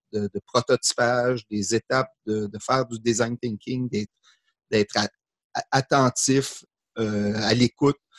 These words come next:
Euh, c'est un travail en soi de l'ingénierie sociale, là. Il y a un travail de groupe à faire qui est important puis qui est très différent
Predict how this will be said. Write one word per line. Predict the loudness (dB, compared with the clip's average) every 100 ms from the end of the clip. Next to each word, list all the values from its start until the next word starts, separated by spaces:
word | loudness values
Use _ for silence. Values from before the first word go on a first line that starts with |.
| -20 _ -4
Euh, | 0 0 -2 -4 -8 -10
c'est | -2 0 4 6 6
un | 4
travail | 2 2 4 2
en | 0
soi | 0 2
de |
l'ingénierie | 4 4 4 4 4 4 2
sociale, | 2 2 0 0 -2 0
là. | 2 2
Il | 2
y | 0
a |
un | 0
travail | 0 0 4 4 4 2
de | 0
groupe | -2 0 0 0 -6
à | -6
faire | -2 -2 -2 -4 -14 _
qui | -14 -6 -4
est | 0
important | -2 -2 -8 -6 -8 -8 _
puis | _
qui | -8
est | -6 -2
très | 4 4
différent | 4 -2 4 4 6 2